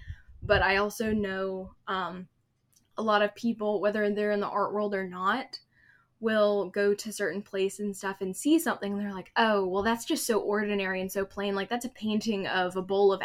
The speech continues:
apples," and kind of discredit these l-, really wonderfully made paintings that, um,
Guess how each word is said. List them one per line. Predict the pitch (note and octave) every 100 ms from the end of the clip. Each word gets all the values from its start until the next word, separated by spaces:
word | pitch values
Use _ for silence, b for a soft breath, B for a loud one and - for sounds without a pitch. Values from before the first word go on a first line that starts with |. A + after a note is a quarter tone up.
| -
apples," | F3+ G#3+ F#3 F3 F#3 F#3 - _ _ _ - - - - A#3
and | A3 G#3+ G#3 G3+
kind | C4 C4+
of | G3+
discredit | G3+ - - B3+ B3+ G3+
these | G#3 G#3 - -
l-, | A3+
really | A#3+ A#3 A3
wonderfully | G3 G#3+ A3+ A3+ A#3 A#3 A3
made | G#3 G3 G#3 G3+ G3+ G3 - _ _
paintings | - B3 D4+ D4+ G3+ F#3+ G3 G#3+ G#3 - - G#3
that, | G3 G3 F#3+ F#3+ - - - - - _ _ _ _ _ -
um, | G#3 G3+ F#3 F#3